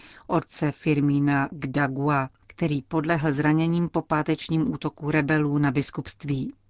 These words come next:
Minulý pátek večer do biskupského sídla vtrhla skupina ozbrojených mužů. Otec Firmin Gdagua společně s dalšími kněžími právě usedali k večeři.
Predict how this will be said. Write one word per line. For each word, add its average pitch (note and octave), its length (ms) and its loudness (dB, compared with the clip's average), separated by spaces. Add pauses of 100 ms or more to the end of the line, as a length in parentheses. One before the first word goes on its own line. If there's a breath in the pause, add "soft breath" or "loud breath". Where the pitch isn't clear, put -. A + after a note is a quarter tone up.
(360)
Minulý D3+ 320 4
pátek D3 360 0
večer D#3+ 340 -2
do E3+ 120 2
biskupského F3 640 -4
sídla E3+ 380 0
vtrhla D3+ 440 -2
skupina D3+ 460 0
ozbrojených D3+ 680 0
mužů. D3+ 540 0 (180)
Otec - 380 -4
Firmin F3 420 0
Gdagua C#3+ 840 0 (160)
společně D3+ 600 2
s C3+ 80 -4
dalšími D3 460 2
kněžími E3 540 2
právě C#3+ 400 0
usedali C#3+ 440 -2
k - 80 -14
večeři. D3+ 520 0